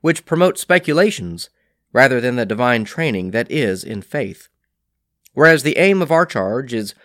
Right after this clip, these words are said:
love that issues from a pure heart and a good conscience and sincere faith. Certain persons, by swerving from these, have wandered away into vain discussion,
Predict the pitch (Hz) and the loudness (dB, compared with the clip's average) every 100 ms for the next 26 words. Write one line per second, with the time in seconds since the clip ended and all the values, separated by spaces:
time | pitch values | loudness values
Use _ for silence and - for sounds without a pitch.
0 | _ - 175 127 143 135 117 - 156 123 | _ 0 4 4 2 0 -2 -2 -4 -4
1 | 120 123 - 117 104 - 190 147 92 104 | -6 -6 -6 -6 -6 -2 -2 -2 -6 -6
2 | 110 120 123 180 - 180 180 - 101 - | -4 -2 0 -2 -4 -6 -6 -6 -10 -8
3 | 117 113 143 143 175 175 - 196 - - | -8 -8 -8 -8 -4 -4 -2 -4 -6 -16
4 | _ _ _ _ _ _ _ _ _ _ | _ _ _ _ _ _ _ _ _ _
5 | - 208 190 131 127 175 - 190 220 - | -2 2 2 0 -4 -4 -4 -8 -8 -14
6 | _ _ - 160 - 220 240 120 101 110 | _ _ 2 2 4 2 4 4 0 -2
7 | - 127 110 127 156 147 127 151 214 156 | -4 -2 -2 -4 -2 -2 0 2 2 0
8 | 151 185 131 117 123 113 180 147 107 - | 0 0 0 -2 -6 -2 0 0 -2 -6
9 | - 165 - 85 78 | -4 -6 -6 -10 -12